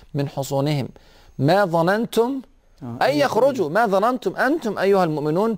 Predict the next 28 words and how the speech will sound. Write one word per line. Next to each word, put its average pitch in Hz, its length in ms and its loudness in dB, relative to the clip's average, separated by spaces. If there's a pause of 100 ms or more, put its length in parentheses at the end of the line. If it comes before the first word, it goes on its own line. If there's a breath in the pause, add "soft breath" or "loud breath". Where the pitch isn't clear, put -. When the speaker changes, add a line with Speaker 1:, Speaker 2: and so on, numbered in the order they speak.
(340 loud breath)
Speaker 2:
آه. 190 40 2
Speaker 1:
أن 240 80 2
يخرجوا، 170 560 0 (340 soft breath)
وما 196 440 0 (120)
Speaker 2:
وظن-، - 60 -12
وظنوا 170 400 2
Speaker 1:
وظنوا 233 520 0
Speaker 2:
أنهم 185 140 0
Speaker 1:
أنهم 208 160 0
مانعتهم 185 800 0
حصونهم 156 180 -12
Speaker 2:
حصونهم 180 260 0
Speaker 1:
من 156 60 0
Speaker 2:
من 151 100 0
Speaker 1:
الله". 143 200 0
Speaker 2:
الله. 127 100 -6
Speaker 1:
شوف 170 200 -6
بقى 151 140 0
الكلام، 139 340 -4 (160)
Speaker 2:
فأتاهم. 147 300 -4
Speaker 1:
"فأتاهم 139 600 0
الله 135 440 -2
من 127 160 -8
حيث 160 420 -4
لم 156 220 0
يحتسبوا 185 720 2
Speaker 2:
الله 131 180 -4
أكبر. 127 140 -8